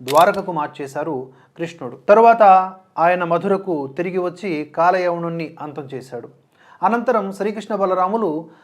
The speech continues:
తమ ధనరాశులను మధుర నుండి ద్వారకకు తీసుకుని పోతూ ఉండగా జరాసంధుడు ఇరవై మూడు అక్షౌహిణీల సేనతో పద్దెనిమిదవసారి దండెత్తి వచ్చాడు. అప్పటికి చంపవలసినటువంటి పాపాత్ములందరినీ శ్రీకృష్ణ బలరాములు చంపేశారు.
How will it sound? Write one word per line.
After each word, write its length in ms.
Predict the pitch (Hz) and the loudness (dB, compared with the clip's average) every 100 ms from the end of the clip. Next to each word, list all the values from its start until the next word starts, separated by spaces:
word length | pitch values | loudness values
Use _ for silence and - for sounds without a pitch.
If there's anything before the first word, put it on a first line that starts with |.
| _ _ _ | _ _ _
తమ 200 | 190 196 | 2 4
ధనరాశులను 880 | 147 156 214 233 233 233 220 220 220 | 0 0 2 4 2 0 -2 -2 -4
మధుర 360 | 156 151 202 226 | -4 -6 -2 -2
నుండి 420 | 220 202 202 175 | -2 -6 -6 -6
ద్వారకకు 520 | 147 156 202 196 180 | 0 2 2 -2 -8
తీసుకుని 440 | 170 170 170 170 | -8 -8 -6 -8
పోతూ 340 | 156 156 156 160 | -6 -6 -6 -6
ఉండగా 520 | 156 180 208 156 - _ _ - | -4 0 2 2 -2 _ _ -10
జరాసంధుడు 840 | 135 196 247 233 202 202 202 143 - _ _ _ | 2 6 6 4 -4 -2 -2 -4 -10 _ _ _
ఇరవై 460 | 170 214 226 220 208 | 0 4 4 4 0
మూడు 280 | 196 196 | 0 2
అక్షౌహిణీల 840 | 185 156 - 254 226 226 226 190 135 - _ _ | 2 0 0 0 2 -2 0 0 -2 -8 _ _
సేనతో 640 | - 185 214 202 151 123 - | 0 2 2 -2 -6 -8 -6
పద్దెనిమిదవసారి 880 | 170 170 233 233 208 196 170 175 202 | -6 -2 -4 -2 -2 -4 -2 -2 0
దండెత్తి 380 | 160 151 156 151 | -4 -6 -8 -6
వచ్చాడు. 420 | 135 135 127 113 - | -10 -10 -14 -12 -2
అప్పటికి 340 | 156 254 262 | 2 4 2
చంపవలసినటువంటి 840 | 226 220 240 247 233 226 214 220 | -2 -2 0 0 -2 -6 -6 -6
పాపాత్ములందరినీ 1080 | 208 185 190 202 202 190 180 185 185 156 151 - | 0 0 2 0 -2 -6 -4 -6 -6 -8 -10 -10
శ్రీకృష్ణ 400 | 175 196 196 180 | -8 -8 -8 -6
బలరాములు 680 | 160 160 160 180 170 139 139 143 | -4 -2 -2 -2 -4 -6 -10 -14
చంపేశారు. 460 | 139 160 - 120 | -10 -10 -10 -12